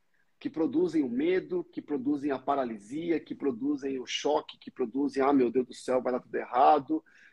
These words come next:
Te-, existem, cada um é um jeito, tá? Vou colocar aqui um exemplo pra ficar bem familiarizado. Tem gente que lida bem com doença,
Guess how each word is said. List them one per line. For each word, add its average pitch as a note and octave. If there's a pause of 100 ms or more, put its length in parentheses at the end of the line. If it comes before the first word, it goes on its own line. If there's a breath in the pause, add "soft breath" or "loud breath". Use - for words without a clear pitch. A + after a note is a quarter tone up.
(440 soft breath)
Te-, -
existem, G#3+ (180)
cada A#3
um A#3+
é -
um A#3+
jeito, C#3 (520)
tá? D3
Vou B2+
colocar G3
aqui - (480)
um D3+
exemplo D3
pra D3
ficar -
bem D3 (280)
familiarizado. C#3 (400 loud breath)
Tem A3
gente A3
que G#3+
lida F#3+
bem F#3
com G#3
doença, D3+